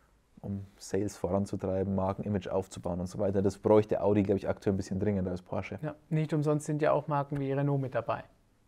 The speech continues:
Speaker 1: Ja, und Mercedes ist genau
Speaker 2: Genau, hat er auch angesprochen.
Speaker 1: Genau. Und bei Mercedes funktioniert es ja wunderbar.
Speaker 2: Ja.
Speaker 1: Also ich, ich, ich persönlich finde, dass das Formel eins Engagement Mercedes auf jeden Fall schon ein sportlicheres, dynamischeres Image gibt.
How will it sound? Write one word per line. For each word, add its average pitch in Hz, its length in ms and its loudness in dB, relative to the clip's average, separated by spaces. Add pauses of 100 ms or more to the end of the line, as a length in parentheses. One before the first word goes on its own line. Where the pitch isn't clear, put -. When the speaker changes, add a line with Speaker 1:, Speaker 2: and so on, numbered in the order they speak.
(100)
Speaker 1:
Ja, 92 140 -2
und 85 100 -2
Mercedes 113 400 6
ist 107 180 -4
genau 110 300 6
Speaker 2:
Genau, 143 260 4
hat 160 320 8
er 165 140 10
auch 175 80 6
angesprochen. 151 540 -2
Speaker 1:
Genau. 104 360 4 (360)
Und 101 180 0
bei 101 100 10
Mercedes 104 380 6
funktioniert 101 400 -2
es 95 80 -2
ja 92 80 2
wunderbar. 92 460 -4 (300)
Speaker 2:
Ja. - 120 -16 (320)
Speaker 1:
Also 98 160 4
ich, - 180 -4
ich, 113 200 2 (100)
ich - 160 4
persönlich 123 460 8
finde, 127 380 6 (340)
dass - 420 -4
das 98 140 -10
Formel 101 180 0
eins 104 220 0
Engagement 101 680 0
Mercedes 104 480 2
auf 90 140 -2
jeden 104 160 2
Fall 98 160 0
schon 110 240 -4
ein 104 200 -6
sportlicheres, 107 680 0
dynamischeres 101 640 2
Image 107 340 0
gibt. - 320 0